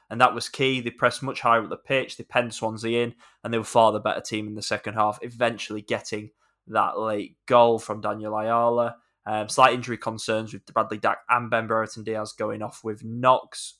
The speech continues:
Hopefully not too serious from their point of view, but we'll find out more a little bit later in the week. Um, in terms of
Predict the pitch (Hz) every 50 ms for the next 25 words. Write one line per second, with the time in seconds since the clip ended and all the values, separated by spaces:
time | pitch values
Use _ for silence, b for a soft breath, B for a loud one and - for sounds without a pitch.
0 | _ _ _ - - 123 - - - - 107 107 107 104 107 107 104 101 - -
1 | - - 107 104 - - - 110 107 104 104 101 - - 101 104 101 107 107 104
2 | 104 - - 107 104 73 101 - - 110 110 101 - _ _ _ _ _ _ _
3 | - 95 92 101 - - 104 101 101 101 98 82 101 104 107 98 71 98 101 104
4 | 104 87 78 110 - 101 101 - - - 101 104 101 101 - - 101 101 104 104
5 | 101 104 110 110 110 104 - _ _ _ _ _ _ _ - - 104 104 98 113
6 | - 165 151 139 131 139 123